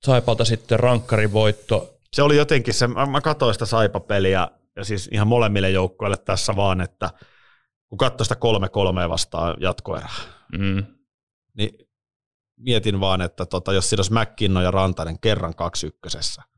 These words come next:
Speaker 2: niin se kiekko on heti repussa. Oli niinku ihan karmeen näköistä pelaamista se
Speaker 1: Millä
Speaker 2: jatkoerä.
Speaker 1: tavoin?
Speaker 2: Ei, no siis tehotonta,
Speaker 1: Niin.
Speaker 2: nysväämistä.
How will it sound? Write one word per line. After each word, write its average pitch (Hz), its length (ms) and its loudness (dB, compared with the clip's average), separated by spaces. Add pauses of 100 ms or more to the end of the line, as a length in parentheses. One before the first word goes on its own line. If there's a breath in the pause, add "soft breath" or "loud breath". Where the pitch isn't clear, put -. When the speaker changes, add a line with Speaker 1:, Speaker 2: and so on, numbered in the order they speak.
(160)
Speaker 2:
niin 98 80 -4
se 98 80 0
kiekko 98 320 0
on 87 80 0
heti 90 220 0
repussa. - 480 -12 (1040 loud breath)
Oli 120 140 2
niinku 120 160 2
ihan 139 240 6
karmeen 90 380 -2
näköistä 80 280 -10
pelaamista 78 460 -4
se 76 120 -6 (240)
Speaker 1:
Millä 131 160 2
Speaker 2:
jatkoerä. 104 200 0
Speaker 1:
tavoin? 90 160 -4 (480)
Speaker 2:
Ei, 277 120 -2
no 208 60 4
siis 180 200 2
tehotonta, 117 760 0
Speaker 1:
Niin. 110 240 2
Speaker 2:
nysväämistä. 110 720 0